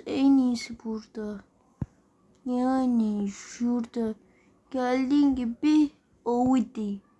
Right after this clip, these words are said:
Maserati.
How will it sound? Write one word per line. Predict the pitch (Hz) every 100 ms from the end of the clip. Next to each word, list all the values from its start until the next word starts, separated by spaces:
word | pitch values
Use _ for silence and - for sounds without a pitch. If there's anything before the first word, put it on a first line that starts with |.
| _ _ _ _ _ _ - - _ _ - _ _ _ _ -
Maserati. | 240 247 240 262 247 254 254 254 240 - 240 233 254